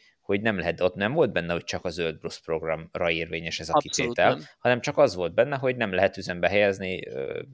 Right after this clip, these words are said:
Speaker 1: dízeleket, és csak elektromosokat, ö, fognak engedélyezni. Na de hát, ö, igen, tehát arról, arról nem szólt az egész, hogy ez csak és kizárólag a zöld busz program keretében beszerzett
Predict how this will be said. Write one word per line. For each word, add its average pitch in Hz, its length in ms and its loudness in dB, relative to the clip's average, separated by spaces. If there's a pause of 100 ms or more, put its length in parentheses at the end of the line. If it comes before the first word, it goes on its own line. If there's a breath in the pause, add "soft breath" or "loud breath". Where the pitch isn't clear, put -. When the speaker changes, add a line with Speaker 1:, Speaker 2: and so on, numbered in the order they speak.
Speaker 1:
dízeleket, 95 540 -2
és 90 100 -8
csak - 220 -6
elektromosokat, 80 720 -6 (720 loud breath)
ö, - 240 -8
fognak 85 340 -4
engedélyezni. 80 720 -4 (100)
Na 95 140 0
de 95 100 0
hát, 104 400 0
ö, 92 640 2
igen, 87 280 -2
tehát - 160 -10
arról, 92 280 4
arról 98 280 6
nem 127 140 -2
szólt 87 260 -6
az 80 100 -10
egész, 85 260 -2
hogy 90 160 -10
ez 87 180 -2
csak - 180 -8
és - 140 -6
kizárólag 82 540 -2
a 82 60 0
zöld 82 280 -6
busz - 160 -20
program 87 340 -6
keretében 80 540 -6
beszerzett - 760 -6